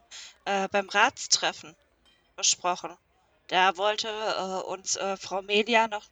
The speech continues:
Bescheid geben, äh, wie dazu entschieden wurde.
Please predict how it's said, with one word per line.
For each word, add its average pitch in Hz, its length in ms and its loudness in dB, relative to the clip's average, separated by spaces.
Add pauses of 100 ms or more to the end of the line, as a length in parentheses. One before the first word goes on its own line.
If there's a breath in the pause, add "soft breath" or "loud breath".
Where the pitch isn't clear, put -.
Bescheid 214 520 2
geben, 190 280 -4 (880)
äh, 208 320 2 (160)
wie 208 200 -8
dazu 208 460 0
entschieden 226 600 0 (160)
wurde. 156 420 -8